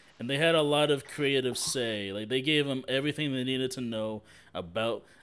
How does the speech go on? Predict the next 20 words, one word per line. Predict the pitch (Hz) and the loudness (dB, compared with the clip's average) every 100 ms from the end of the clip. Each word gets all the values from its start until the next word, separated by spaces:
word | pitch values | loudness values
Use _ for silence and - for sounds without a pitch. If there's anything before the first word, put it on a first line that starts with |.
| 110 | -6
the | 107 | -6
world | 101 110 110 110 110 | -2 -2 0 0 -2
and | 104 101 | -2 -2
its, | 95 - - 80 _ - | -2 -4 -6 -8 _ -12
and | 101 98 98 | -8 -6 -6
its | 95 - | -10 -10
people, | - 107 104 101 | -10 -8 -4 -2
how | 95 95 92 90 - _ _ 120 - | -2 -2 -2 -6 -10 _ _ -18 -4
Geralt | 117 123 110 | -2 0 -2
was | 107 107 | -4 -4
supposed | 113 107 - | -6 -6 -6
to | 113 | -10
be, | 98 107 107 | -6 -4 -2
how | 98 95 | -2 -4
the | 90 | -6
characters | - 113 110 101 95 | -4 -4 -4 -6 -8
are | |
supposed | 87 - 95 - | -10 -10 -10 -12
to | |
be. | 87 90 85 | -12 -10 -12